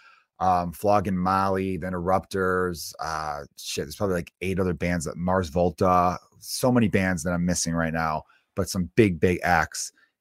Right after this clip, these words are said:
in, in rock music and pop music and punk music and all that stuff. And, uh, so I'm like, I already knew that was going on. I'm not gonna fucking go anywhere near downtown because that was just outside downtown. I'm avoiding the highways. And I knew about the Mexican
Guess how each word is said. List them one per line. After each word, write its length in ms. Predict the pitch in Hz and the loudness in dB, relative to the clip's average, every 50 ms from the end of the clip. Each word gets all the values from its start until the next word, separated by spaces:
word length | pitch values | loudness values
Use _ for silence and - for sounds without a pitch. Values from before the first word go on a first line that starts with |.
| _ - - | _ -8 -6
in, 240 | 87 85 82 80 - _ - | -4 -4 -4 -6 -8 _ -8
in 140 | 85 85 87 | -8 -4 -2
rock 300 | 92 90 85 80 - 95 | 0 2 0 0 0 -2
music 400 | 90 85 80 73 82 78 73 - | -4 -4 -4 -4 -6 -6 -6 -6
and 100 | 82 76 | -8 -6
pop 240 | - 87 82 - - | -2 -2 -2 -2 -4
music 380 | 76 80 76 67 78 71 - | -8 -10 -8 -8 -8 -8 -8
and 200 | 73 71 71 - | -10 -10 -10 -6
punk 240 | - 82 80 73 - | -6 -6 -6 -6 -6
music 300 | 82 82 76 67 76 - | -6 -6 -6 -6 -8 -8
and 80 | 76 76 | -6 -4
all 100 | 71 73 | -2 -2
that 160 | 71 69 - | -2 -2 -4
stuff. 280 | - - 80 69 - _ - - - - - - _ _ - | -2 0 0 -2 -2 _ -18 -20 -20 -20 -20 -20 _ _ -2
And, 280 | 90 92 92 90 85 95 | -2 0 0 0 2 4
uh, 360 | 92 92 90 87 85 73 - - _ - | 4 6 6 6 4 4 0 -6 _ -6
so 220 | - - 110 104 | -4 0 2 4
I'm 140 | 104 113 117 | 4 4 4
like, 180 | 104 101 - | 2 2 4
I 60 | - 120 | 8 8
already 160 | 151 143 110 | 8 8 8
knew 120 | 104 110 | 6 6
that 100 | 104 101 | 6 6
was 120 | 95 85 - | 6 4 2
going 200 | 87 80 80 80 | 0 0 0 0
on. 100 | 78 78 | 0 0
I'm 80 | 80 | 0
not 100 | 92 95 | -2 -2
gonna 160 | - 85 78 | -2 -2 -6
fucking 320 | - - 90 85 - 87 82 | -4 -2 -2 -2 0 -2 -2
go 180 | 85 82 82 | -2 0 -2
anywhere 260 | 78 92 87 82 82 80 | 0 -2 -2 -4 -4 -4
near 220 | 80 82 85 85 | -4 -4 -4 -4
downtown 480 | 80 78 80 76 76 - - 82 78 73 | -4 -2 -4 -4 -4 -4 -4 -4 -4 -4
because 180 | - - 76 | -6 -8 -4
that 120 | 82 85 80 | -2 -2 -2
was 120 | 76 - | -2 -6
just 200 | - 76 - - | -10 -12 -6 -4
outside 380 | 78 73 - - 82 78 76 69 | -4 -4 -2 0 0 0 0 -2
downtown. 420 | 76 71 65 - - 78 69 62 | -4 -6 -6 -6 -6 -6 -6 -6
I'm 100 | - 69 | -8 -14
avoiding 320 | 69 69 90 87 82 80 | -10 -6 -4 -4 -4 -4
the 80 | 78 78 | -6 -4
highways. 480 | - 78 78 76 73 71 69 67 - - _ _ _ _ _ _ _ _ - _ _ _ _ _ _ - | -2 -2 -2 0 0 -2 -4 -4 -6 -12 _ _ _ _ _ _ _ _ -20 _ _ _ _ _ _ 4
And 180 | 127 127 135 135 | 6 6 8 8
I 60 | 135 | 8
knew 160 | 135 127 123 | 10 10 10
about 200 | 120 113 113 107 | 12 12 12 10
the 60 | - 110 | 10 6
Mexican 560 | 101 - - - - 101 95 90 87 85 | 4 4 2 2 2 2 2 2 0 -2